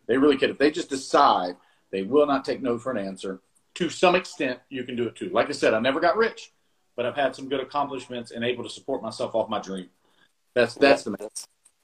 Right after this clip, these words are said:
Speaker 2: that's true, and that also counts sometimes. Very important. You always did what you loved and still made a living with that. And, I mean, the journey is not over, and even if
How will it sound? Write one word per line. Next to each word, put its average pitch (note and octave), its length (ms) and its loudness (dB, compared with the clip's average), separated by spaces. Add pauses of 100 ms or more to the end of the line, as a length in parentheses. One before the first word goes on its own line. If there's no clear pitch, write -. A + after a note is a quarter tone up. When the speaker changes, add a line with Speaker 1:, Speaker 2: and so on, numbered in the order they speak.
(400)
Speaker 2:
that's C3 220 4
true, C#3+ 100 2
and A#2+ 100 2
that A#2+ 180 6
also A#2 360 2
counts G#2 340 -2
sometimes. G#2 500 -2
Very G#2 260 2
important. G#2 300 2
You F#2+ 80 -2
always G#2 260 0
did G#2 240 -4
what G2 200 -2
you G2 120 -4
loved G2+ 320 2
and F#2+ 160 -8 (400)
still G2 400 -2 (120)
made G2 240 0
a G2 60 0
living G#2+ 400 4
with F#2 200 -6
that. G#2+ 260 4
And, F2 200 -6
I F2 100 -4
mean, G2+ 160 -4
the G2 100 2
journey A2 320 4
is F#2+ 160 -4
not F#2 160 0
over, G#2 200 2
and F2+ 80 -6
even G2+ 280 -6
if F#2 200 -6